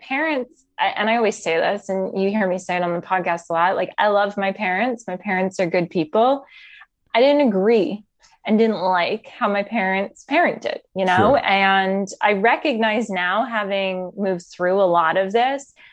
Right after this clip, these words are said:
Speaker 1: they truly were doing the best they could with the way they were raised.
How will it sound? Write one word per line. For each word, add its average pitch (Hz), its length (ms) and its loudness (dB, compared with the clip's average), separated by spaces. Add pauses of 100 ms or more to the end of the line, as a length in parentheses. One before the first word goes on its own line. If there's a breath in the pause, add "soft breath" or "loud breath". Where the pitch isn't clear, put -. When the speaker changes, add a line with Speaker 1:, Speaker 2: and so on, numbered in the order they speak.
(120 soft breath)
Speaker 1:
they 247 280 2
truly 285 440 0
were 208 220 0
doing 202 420 -2
the 202 60 -4
best 180 400 -2
they 170 140 -4
could 185 360 -4
with 196 220 -4
the 190 100 -4
way 170 260 0
they 160 200 -2
were 185 180 -2
raised. 180 580 -2